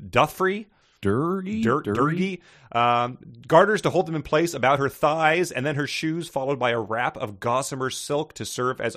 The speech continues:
Speaker 1: undergarment. So if you were hoping for the thirteen-year-old girl's undergarments to be described in,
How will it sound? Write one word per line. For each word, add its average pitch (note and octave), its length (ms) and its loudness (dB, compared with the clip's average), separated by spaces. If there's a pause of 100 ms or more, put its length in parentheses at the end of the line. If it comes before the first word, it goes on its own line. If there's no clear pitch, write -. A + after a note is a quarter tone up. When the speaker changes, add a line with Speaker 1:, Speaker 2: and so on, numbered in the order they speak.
Speaker 1:
undergarment. G#2 680 -6 (320)
So A2+ 140 -6
if G#2 120 -8
you A2+ 80 -8
were G#2 100 -6
hoping C3+ 360 -2
for A#2+ 160 -6
the G#2+ 280 -8 (300)
thirteen-year-old B2 800 -4
girl's A#2+ 380 -2
undergarments A#2+ 640 -2
to - 100 -18
be A2 180 -8
described A2 520 -4
in, G2 280 -8